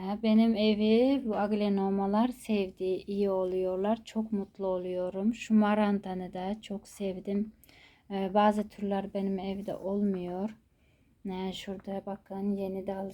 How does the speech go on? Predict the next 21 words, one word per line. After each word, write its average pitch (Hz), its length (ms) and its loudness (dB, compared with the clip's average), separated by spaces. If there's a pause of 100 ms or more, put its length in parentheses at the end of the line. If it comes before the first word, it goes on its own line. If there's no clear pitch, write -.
çık - 320 -20
geldi. 185 560 -6
Göstermiştim 190 1000 -10
şöyle. 185 680 -6 (760)
Ee, 196 60 -10
hem, 208 480 2
e, 196 60 -8 (380)
yaprakları 202 760 -2
da 190 80 -6
gayet 190 640 -6
iyi. 185 240 -4
Bunu 202 200 -2
çok 220 260 -6
sevdim 185 540 -10
bu 185 100 -8
marantayı. 185 800 -8 (760)
Ee, 185 280 -8
şu 196 260 -12
da 196 120 0
öyle 185 380 -4
arkadaşlar. 190 920 -10